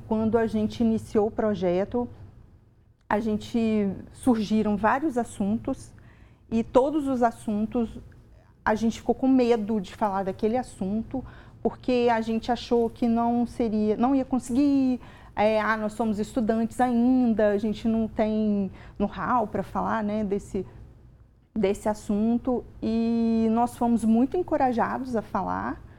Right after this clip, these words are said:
porque é um assunto que a gente vive no mundo das ciências contábeis. Então, por que não falar dele? A gente sabe falar dele. Então, vamos aí,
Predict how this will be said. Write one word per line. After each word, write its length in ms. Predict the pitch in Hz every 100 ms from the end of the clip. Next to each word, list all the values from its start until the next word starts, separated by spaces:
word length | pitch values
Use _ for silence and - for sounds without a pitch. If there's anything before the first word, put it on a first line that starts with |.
| - - -
porque 720 | - - - 240 220 220 220 -
é 100 | 269
um 120 | 330
assunto 480 | 339 - 302 - 370
que 180 | - 403
a 80 |
gente 300 | 392 349 349
vive 420 | 349 247 294 320 277
no 160 | 269
mundo 320 | 277 254 254
das 160 | 254 262
ciências 340 | 277 269 277
contábeis. 800 | - 403 - 262 208 180 185 - - - - - -
Então, 220 | 277 339
por 220 | 370 392
que 160 | - 392
não 160 | 339
falar 360 | 277 247 226 233
dele? 480 | 190 180 156 165 -
A 100 | -
gente 220 | 233 294 -
sabe 640 | - 277 311 285 202 180 - -
falar 220 | 196 190
dele. 500 | 175 165 156 165 - - - -
Então, 800 | 226 233 - 240 262 311 370 311
vamos 340 | 214 233 277
aí, 460 | 349 339 285 320